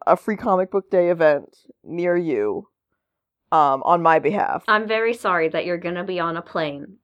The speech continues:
Speaker 2: but also I want you all to know I did specifically ask for May fifth off, and the reason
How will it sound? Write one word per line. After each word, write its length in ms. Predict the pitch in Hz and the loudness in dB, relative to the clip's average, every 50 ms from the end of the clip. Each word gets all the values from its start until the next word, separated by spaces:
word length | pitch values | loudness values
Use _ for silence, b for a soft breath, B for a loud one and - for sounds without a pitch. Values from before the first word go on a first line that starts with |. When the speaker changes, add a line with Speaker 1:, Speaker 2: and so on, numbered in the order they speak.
| _ _ - | _ _ -2
Speaker 2:
but 200 | - 185 170 - - | -2 0 0 0 0
also 580 | 190 185 185 - - 208 185 170 160 156 156 - | 0 0 -2 -2 -4 -2 -2 -2 -2 -4 -4 -4
I 140 | - 190 185 | -2 -2 0
want 260 | 180 180 185 - - | 0 -2 -2 -2 -2
you 140 | 208 202 190 | 0 0 0
all 140 | 180 185 | 0 0
to 160 | 185 - - 214 | -2 -6 -8 -8
know 420 | 185 175 165 156 147 143 170 - _ _ _ _ _ _ _ _ _ - | -6 -4 -4 -4 -6 -8 -12 -16 _ _ _ _ _ _ _ _ _ -2
I 200 | 196 190 190 196 | 0 0 0 0
did 320 | 202 202 202 214 226 226 | -2 0 0 0 0 -2
specifically 760 | - - - 233 226 226 - 226 220 - 214 214 - 226 208 202 | -6 -4 -4 -2 -2 -2 -2 -2 -2 -2 -4 -4 -2 -2 -2 0
ask 400 | - 214 185 175 180 - - - | 0 -2 -2 -2 -4 -8 -12 -6
for 160 | - 190 175 | -2 -2 -2
May 220 | 175 170 165 175 | 0 0 -2 -2
fifth 300 | 175 - 196 185 185 185 | -2 -2 -4 -4 -4 -2
off, 260 | - 185 185 160 156 - - | 0 0 0 0 0 -2 -6
and 160 | - 190 190 | -6 -2 0
the 80 | 196 196 | -2 0
reason 560 | 190 220 226 247 262 - 269 269 262 254 | 0 -2 -2 -2 -4 -4 -6 -6 -6 -6